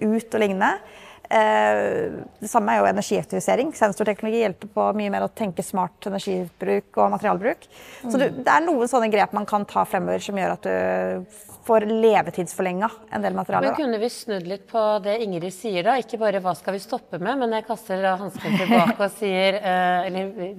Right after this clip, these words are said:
Speaker 3: gir deg hansken, eh, for hva kan vi begynne med? Fordi kan vi ikke bare si at fra første januar, eh, tjue tjuefire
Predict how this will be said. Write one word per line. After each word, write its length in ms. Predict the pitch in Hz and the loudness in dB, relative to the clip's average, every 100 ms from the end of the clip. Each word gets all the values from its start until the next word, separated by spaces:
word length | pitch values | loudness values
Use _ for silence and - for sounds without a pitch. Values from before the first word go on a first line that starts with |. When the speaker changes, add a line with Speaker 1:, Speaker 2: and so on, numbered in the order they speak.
| 170 | -8
Speaker 3:
gir 220 | 175 170 | -4 -2
deg 160 | 190 | 0
hansken, 440 | 233 208 - 247 311 | 0 -2 0 0 2
eh, 240 | 240 220 233 | 4 4 2
for 380 | 233 - 262 247 - - - | -2 -6 0 0 -2 -18 -2
hva 160 | 196 196 | 2 2
kan 140 | 226 | 4
vi 80 | 220 | 2
begynne 400 | 226 277 196 156 | 2 2 2 0
med? 220 | 170 285 | 0 0
Fordi 340 | 349 285 254 262 - - - | 0 0 2 0 -2 -20 -10
kan 220 | - 175 | -2 0
vi 80 | 180 | 0
ikke 160 | - 220 | 0 2
bare 220 | 196 220 | 2 2
si 340 | - - 220 - - | -4 -10 -12 -12 -8
at 80 | |
fra 100 | - | -2
første 380 | 247 269 240 - | 0 0 -4 0
januar, 560 | 196 190 202 185 180 185 | 2 2 2 2 2 2
eh, 420 | 202 196 190 180 175 | 2 0 0 0 -2
tjue 260 | - 214 | -2 -2
tjuefire 640 | 156 214 190 208 170 185 | -2 -4 0 0 4 4